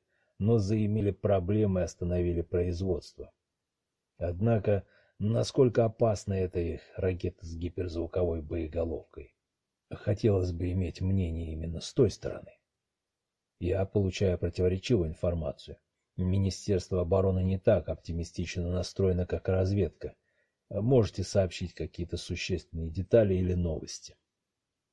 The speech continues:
Да, господин президент. Она выпрямилась, взяла в руку очки, но не стала их надевать. Этому вопросу я уделяю особое внимание. Ее черные крашеные волосы и длинные искусственные ресницы немного радужились.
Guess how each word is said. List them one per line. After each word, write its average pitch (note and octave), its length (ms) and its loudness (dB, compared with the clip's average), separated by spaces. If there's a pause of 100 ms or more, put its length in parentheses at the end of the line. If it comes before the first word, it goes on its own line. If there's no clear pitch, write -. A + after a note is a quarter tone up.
(800)
Да, B2 240 4
господин G#2+ 480 4
президент. F#2 540 0 (400)
Она A2 320 4
выпрямилась, G2 800 2
взяла A2 460 6
в G#2 60 6
руку A2+ 380 2
очки, C3 480 -4 (320)
но G2+ 160 2
не B2 120 4
стала A#2 280 6
их G2 160 2
надевать. F#2 540 0 (680)
Этому C#3+ 360 4
вопросу B2 500 4
я A2 140 4
уделяю A2+ 360 6
особое G#2+ 360 2
внимание. G2 540 0 (880)
Ее A2 260 4
черные A#2 480 4
крашеные G#2 520 4
волосы G2 480 4
и F2+ 40 0
длинные F#2+ 440 2
искусственные F2+ 640 0
ресницы G#2 480 0
немного F2+ 440 2
радужились. D2+ 640 -4